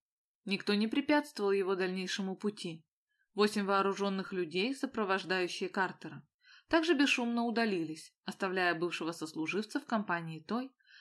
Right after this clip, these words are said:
ради которой прибыли. Сам же Александр не сразу, но решился подойти к Веронике,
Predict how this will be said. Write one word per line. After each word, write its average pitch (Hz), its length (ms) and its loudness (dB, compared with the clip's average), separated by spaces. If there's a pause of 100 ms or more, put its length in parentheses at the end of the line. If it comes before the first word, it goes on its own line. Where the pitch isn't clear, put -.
(140)
ради 233 200 4
которой 330 380 6
прибыли. 165 640 -2 (460)
Сам 190 280 0
же 185 120 2
Александр 196 640 2
не 285 140 0
сразу, 226 560 2 (200)
но 202 160 0
решился 311 460 6
подойти 254 380 2
к - 100 -12
Веронике, 208 640 -2